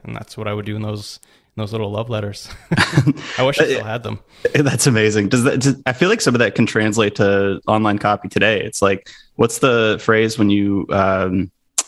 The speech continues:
Speaker 2: you admit some weakness, right? Like, that, that sounds like that
Speaker 1: Exactly.
Speaker 2: vulnerability to an extent. And then, um, yeah, show you care, like, ba-, basically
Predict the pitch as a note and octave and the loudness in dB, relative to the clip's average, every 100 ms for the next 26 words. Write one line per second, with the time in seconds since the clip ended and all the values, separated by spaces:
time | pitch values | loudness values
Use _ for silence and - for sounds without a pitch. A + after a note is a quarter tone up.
0 | - G2+ G2+ G2 F#2+ D#2+ F#2+ G#2 F#2+ G#2+ | -2 2 4 4 2 2 2 0 2 0
1 | G#2 G2+ G2 A2 - C#3 D#3 - G#2 A2+ | 2 2 0 0 2 0 0 0 2 2
2 | A2+ G2+ G#2 G2+ - G#2+ G2 G#2+ G2+ G2+ | 0 -2 -2 -2 -2 -2 0 0 0 0
3 | G2 - F#2+ A2+ A2+ G#2+ G2+ G#2+ G#2 G#2+ | -2 0 0 2 2 2 2 2 2 2
4 | G#2+ - G#2+ G#2+ - A2 A2 A2 - - | 0 0 0 0 0 2 2 -2 -8 -20
5 | - - _ A2+ G#2+ G#2 G2 G2 F#2+ G2 | -20 -20 _ 0 2 2 2 2 2 2
6 | G2 G2 F#2+ - - B2 F2 - G#2+ G2+ | 2 0 -2 -6 0 0 2 0 -2 0
7 | A2 F#2+ F#2 - - G2 G2 G#2+ G2 G#2 | 0 0 -2 -2 0 0 0 -2 0 0
8 | G2 | -2